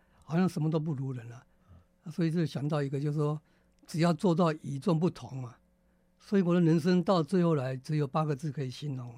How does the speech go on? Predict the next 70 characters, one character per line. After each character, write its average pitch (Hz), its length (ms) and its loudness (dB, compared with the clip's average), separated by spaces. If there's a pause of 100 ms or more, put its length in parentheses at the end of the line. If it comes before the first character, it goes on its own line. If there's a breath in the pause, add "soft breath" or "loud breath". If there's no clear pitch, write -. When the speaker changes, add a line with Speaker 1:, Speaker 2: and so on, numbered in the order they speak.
Speaker 2:
是。 87 280 -10 (120)
Speaker 1:
叫 160 160 -2
多 185 340 4
彩 135 240 -4
多 151 240 0
姿、 147 420 -2 (300)
多 175 180 4
苦 131 220 -8
多 156 220 0
难。 143 200 0 (460)
Speaker 2:
<laughs> - 540 -8
Speaker 1:
多 226 120 6
彩 185 120 6
多 196 160 6
姿 208 120 6
是 190 120 2
因 190 180 4
为 175 60 2
我 135 280 -2
大 135 160 -4
概 156 380 -2 (420)
曾 156 160 -2
经 165 120 6
经 170 180 4
历 165 100 4
过 156 280 2
二 165 120 2
十 127 120 -8
七 165 200 -4
种 143 140 -4
行 123 180 -8
业 143 180 -4
啊， 123 120 -12 (160)
Speaker 2:
嗯， 104 120 -10
嗯。 85 100 -14 (200)
Speaker 1:
还 - 140 -8
包 170 240 0
括 170 180 0
这 156 80 -6
个 151 160 -2
士 208 280 2
农 147 200 0
工 160 220 2
商， 151 400 -2
我 135 100 -10
都， 160 220 -2
Speaker 2:
对。 156 160 -16
Speaker 1:
都 160 140 -4
做 151 180 -2
过 139 180 -4
了。 117 160 -12 (160)
Speaker 2:
士 - 300 -12
农 151 180 -4
工， 160 240 -4
连， 131 240 -8
连 165 220 -2
农 131 240 -2
都 165 140 -2
有 120 100 -2
做 127 180 -2
过。 123 240 0
Speaker 1:
对， 147 220 0
对， - 0 -
我 156 220 0
也 160 80 2
做 175 160 0
过 170 120 0
自 160 160 -4
耕 151 200 2
农。 131 280 -6